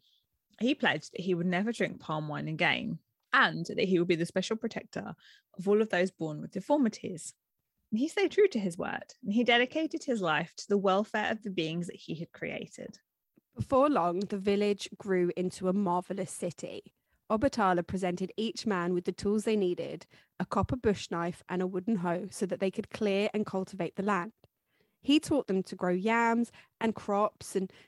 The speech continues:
Speaker 2: they would always have enough food for their survival. After living amongst the people for a long period,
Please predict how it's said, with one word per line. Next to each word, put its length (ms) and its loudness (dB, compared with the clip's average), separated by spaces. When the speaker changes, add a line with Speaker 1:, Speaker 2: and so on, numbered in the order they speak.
Speaker 2:
they 80 4
would 180 0
always 360 2
have 180 0
enough 340 0
food 300 0
for 140 -12
their 160 -4
survival. 680 -2
After 300 4
living 300 4
amongst 320 0
the 80 -8
people 280 -2
for 160 -4
a 40 0
long 180 -2
period, 520 -8